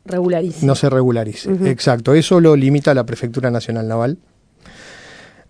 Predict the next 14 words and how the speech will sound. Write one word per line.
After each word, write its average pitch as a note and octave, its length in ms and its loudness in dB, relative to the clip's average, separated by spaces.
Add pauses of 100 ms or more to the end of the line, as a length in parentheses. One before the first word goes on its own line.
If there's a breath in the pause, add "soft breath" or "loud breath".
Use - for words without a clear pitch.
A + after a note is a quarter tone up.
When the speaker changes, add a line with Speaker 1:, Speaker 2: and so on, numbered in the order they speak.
(140)
Speaker 2:
Eh, C#3+ 220 2
los C#3+ 160 4
permisos D#3 420 4
de C#3 100 6
pesca, D3 280 2
incluso, C3+ 500 4
además B2+ 320 2
de C3+ 80 2
la B2+ 100 0
prefectura, A#2+ 520 -2
los A#2 180 -4
revis-, A#2+ 360 -6
los C3+ 280 -4
chequea B2 720 -4